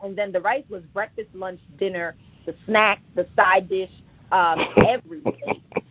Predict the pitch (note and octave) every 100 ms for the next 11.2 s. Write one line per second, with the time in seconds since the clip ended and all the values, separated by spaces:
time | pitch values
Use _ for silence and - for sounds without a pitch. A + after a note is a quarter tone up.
0 | - - G#3 A3+ C4 C#4 C#4 B3+ - A3
1 | A#3+ C4+ F4 G#3+ F3+ - A#3 D#4+ D4+ D#4
2 | D4+ D4+ D#4+ G3 C4 E4+ F#4 B3+ - A3
3 | G3+ F#3 F3+ A#3 B3+ G#3 F3+ F3+ A3+ -
4 | F3+ C#4 - C#4 A3 - F#3 E3 D#3+ C#3+
5 | D#3 C#3+ - - - - F3+ F3+ E3+ -
6 | F3 F#3 E3+ F#3 F3 E3 - - - -
7 | - - E3 D#3+ A#3 C#4 C4 A#3+ A#3 -
8 | - F#3+ F3+ E3 - - - - - -
9 | G#3 G3+ F#3+ - - G3 F#3+ F3+ E3+ G#3+
10 | F3+ C#3 - - - - F#3 G#3+ G#3+ G3+
11 | F#3+ F#3